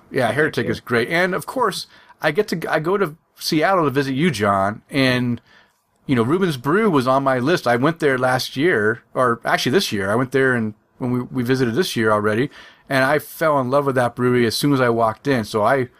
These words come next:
Speaker 2: hope to visit Ruben's Brew more often because they're definitely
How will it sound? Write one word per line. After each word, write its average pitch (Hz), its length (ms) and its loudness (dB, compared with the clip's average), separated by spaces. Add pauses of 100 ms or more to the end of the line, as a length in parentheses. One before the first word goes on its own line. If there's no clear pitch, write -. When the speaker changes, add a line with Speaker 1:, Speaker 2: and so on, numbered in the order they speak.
(200)
Speaker 2:
hope 170 200 -2
to 147 80 0
visit 127 360 0
Ruben's 131 420 0
Brew 117 560 0 (320)
more 127 240 2
often 117 340 0
because 101 320 -6
they're 123 180 0
definitely 107 600 -4